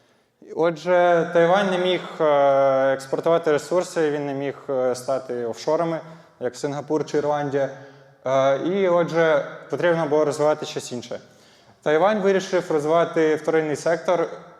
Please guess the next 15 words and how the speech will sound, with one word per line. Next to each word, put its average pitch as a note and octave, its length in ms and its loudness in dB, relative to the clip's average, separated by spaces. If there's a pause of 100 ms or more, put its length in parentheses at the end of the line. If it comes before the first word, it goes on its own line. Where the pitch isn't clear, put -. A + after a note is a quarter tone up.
(220)
Е, C#3 300 2
це, F3 480 0 (600)
е, C3+ 1000 2 (420)
перероблювати D3+ 1000 2
існуючі D#3+ 380 -4
ресурси F#3 460 -2
та E3 200 2
виготовляти C#3+ 600 -2
щось - 240 -8
нове. B2 240 -2 (1040)
Вони F#3 400 0
провели F3 320 4
дуже F3 260 2
важливі D#3 400 2
реформ-, F3 480 0